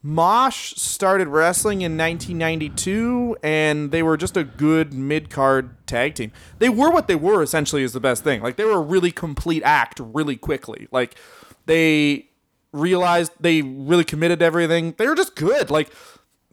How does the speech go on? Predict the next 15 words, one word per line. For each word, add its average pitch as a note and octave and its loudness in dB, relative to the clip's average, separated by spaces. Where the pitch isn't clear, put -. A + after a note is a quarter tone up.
they're G#3 2
never D4 2
gonna G3+ 0
be, F#3 -2
like, D3+ 2
anything D#3+ -4
but C#3+ 2
short-term D#3 -2
tag D3 2
champions, F3 -2
good D#3 -2
jobbers. E3 2
But, D#3+ 0
like, E3+ 2
that F3 0